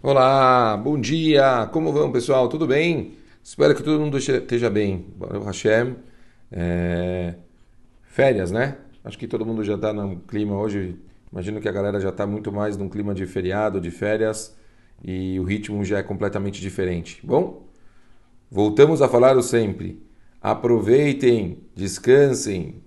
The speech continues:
curtam, mas não se esqueçam de estar sempre vinculados a coisas de Torá e mitzvot. Bom, pessoal, a gente tá no livro do Rav Papo, Conselhos Extraordinários, Peleoetz.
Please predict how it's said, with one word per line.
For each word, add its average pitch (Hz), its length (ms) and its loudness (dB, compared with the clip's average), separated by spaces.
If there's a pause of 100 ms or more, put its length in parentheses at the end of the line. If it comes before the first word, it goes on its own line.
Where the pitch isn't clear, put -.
curtam, 117 640 6 (680)
mas 92 160 -8
não 110 100 -4
se 104 80 -8
esqueçam 98 460 -6
de 87 100 -6
estar 87 320 -6
sempre 95 380 -8
vinculados 90 600 -4
a 82 80 -4
coisas 85 460 -4
de 85 100 -8
Torá 87 460 -2
e 85 60 -4
mitzvot. 76 500 -10 (1200)
Bom, 131 120 4
pessoal, 131 600 6 (380)
a - 80 -16
gente 120 260 -2
tá 127 140 0
no 120 80 0
livro 120 180 0
do 117 80 2
Rav 104 180 2
Papo, 113 280 2
Conselhos 120 380 -4
Extraordinários, 107 880 -2
Peleoetz. - 880 2